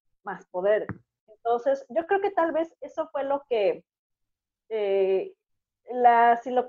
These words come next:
la secuela también es como que el regreso del fascismo, que también,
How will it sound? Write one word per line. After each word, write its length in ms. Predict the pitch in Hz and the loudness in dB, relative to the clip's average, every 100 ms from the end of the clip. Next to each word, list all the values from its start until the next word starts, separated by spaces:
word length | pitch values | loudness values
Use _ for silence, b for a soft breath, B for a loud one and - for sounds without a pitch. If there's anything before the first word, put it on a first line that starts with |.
| - | 0
la 320 | 240 226 226 | 4 4 4
secuela 460 | 240 247 269 294 | 0 0 2 2
también 200 | 285 254 | 0 -2
es 60 | 277 | -4
como 220 | 262 247 | -8 -4
que 100 | 233 | 0
el 80 | 214 | 0
regreso 460 | 214 214 247 247 247 | 0 0 -2 -2 -2
del 160 | 226 | -2
fascismo, 460 | 226 220 240 240 247 | -4 -6 -6 -6 -4
que 100 | 233 | -2
también, 420 | 214 208 220 233 | -2 -4 -6 -6